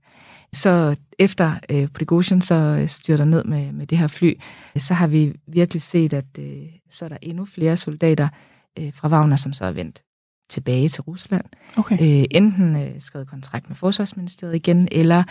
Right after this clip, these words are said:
Speaker 1: øh, skrevet kontrakt med, øh, nogle andre P M C'er. Øh, der er nogle andre, øh, der er i spil. Øh, Redut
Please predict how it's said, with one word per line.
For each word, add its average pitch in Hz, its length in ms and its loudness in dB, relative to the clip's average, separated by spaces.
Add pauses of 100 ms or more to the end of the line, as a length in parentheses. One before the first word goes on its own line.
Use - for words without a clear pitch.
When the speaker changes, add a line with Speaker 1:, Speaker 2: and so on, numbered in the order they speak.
(340)
Speaker 1:
øh, 151 160 -8
skrevet 147 280 -2
kontrakt 139 560 -6
med, 123 400 -8
øh, 143 260 -14
nogle 151 320 4
andre 143 300 0
P - 140 -16
M 143 140 -10
C'er. 139 640 -4
Øh, 147 80 -10 (160)
der 151 60 0
er - 20 4
nogle 139 180 2
andre, 131 260 -2 (260)
øh, 143 60 -10 (160)
der 139 60 -2
er 117 60 -2
i 135 60 -2
spil. 143 460 2
Øh, 127 240 0 (720)
Redut 160 360 0